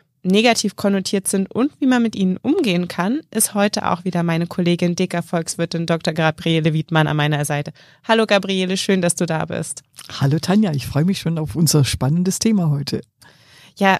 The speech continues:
Speaker 1: vielleicht auch eher so ein nicht ganz so schönes oder angenehmes Thema. Einige von uns kennen das vielleicht auch, ähm, dass das Geld mal ein bisschen knapp war oder auch nicht mehr ausgereicht hat am Ende des Monats. Da fühlt man sich ja schon so ein bisschen ängstlich, besorgt,
Speaker 2: Mhm.
Speaker 1: unangenehm.
Speaker 2: Oh ja.
Speaker 1: Ähm,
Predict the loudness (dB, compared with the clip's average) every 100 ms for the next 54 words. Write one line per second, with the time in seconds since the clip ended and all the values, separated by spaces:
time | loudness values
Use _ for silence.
0 | -2 0 2 2 0 2 4 4 2 -2
1 | -6 _ -10 -4 -2 -2 -2 -4 0 2
2 | 2 0 -2 -2 -2 -2 -2 -4 -4 -6
3 | -6 -2 0 2 0 -2 -18 -20 -20 _
4 | 0 2 2 0 -2 -2 -4 -2 0 0
5 | -2 -2 0 0 -2 -2 0 0 -2 0
6 | 2 2 0 -4 -16 -14 -6 -4 -2 0
7 | 0 2 0 -2 -4 -2 -4 -2 0 2
8 | 0 0 0 -2 0 0 0 -2 -6 -4
9 | -4 -2 -2 -2 -2 -2 -2 -2 -4 -4
10 | -2 -4 -8 -8 -6 -4 -4 -4 -2 0
11 | 0 -2 -4 _ _ _ _ -4 -2 0
12 | 0 -2 -2 -4 -2 0 2 2 0 -2
13 | -6 0 2 4 2 0 -2 -2 -2 -4
14 | -8 -8 -6 0 2 4 2